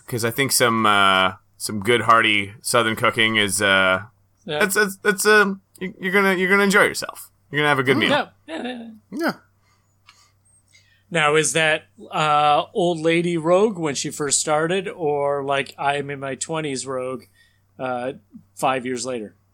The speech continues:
Speaker 1: She's, she's, uh, she's buttoning. Whatever you want. <laughs>
Speaker 3: She just, what does that mean?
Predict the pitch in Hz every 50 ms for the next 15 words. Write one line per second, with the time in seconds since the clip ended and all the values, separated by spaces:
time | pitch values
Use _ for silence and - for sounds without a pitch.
0 | _ - - - - - 190 190 190 - - 202 190 165 180 202 202 202 202 202
1 | 202 202 202 196 202 196 175 180 240 - - 123 110 101 101 110 120 131 143 151
2 | 165 160 113 98 - 170 - - - - - 170 - - _ _ _ _ _ -
3 | - _ - 135 - 240 240 220 262 262 147 127 110 101 _ _ _ _ _ _
4 | _ _ _ _ - - - - - - _ _ _ - 147 156 202 233 262 277
5 | 208 185 214 262 233 202 135 117 113 107 117